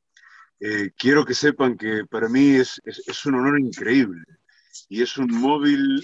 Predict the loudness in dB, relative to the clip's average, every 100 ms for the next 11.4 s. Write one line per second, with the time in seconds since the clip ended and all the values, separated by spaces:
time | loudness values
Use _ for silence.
0 | -8 -14 -14 -8 -8 -6 -6 -8 -12 -14
1 | -10 0 4 4 2 -2 -2 0 0 0
2 | 0 0 0 -2 -2 -4 -6 -20 _ _
3 | _ -16 -12 -10 -8 -8 -4 -4 -2 0
4 | -2 -2 -4 -4 -6 -2 -2 -2 -2 -4
5 | -6 _ _ -10 -8 -8 -4 -2 0 0
6 | -2 -6 -4 -4 -4 -8 -8 -8 -8 -12
7 | -12 -12 -20 -20 _ _ _ _ _ _
8 | _ _ _ -2 2 2 2 0 0 -2
9 | -2 -4 -4 -2 -2 -4 -6 -4 -2 -2
10 | -2 -2 -2 -4 -8 -8 -10 -6 -4 -4
11 | -6 -10 -10 -10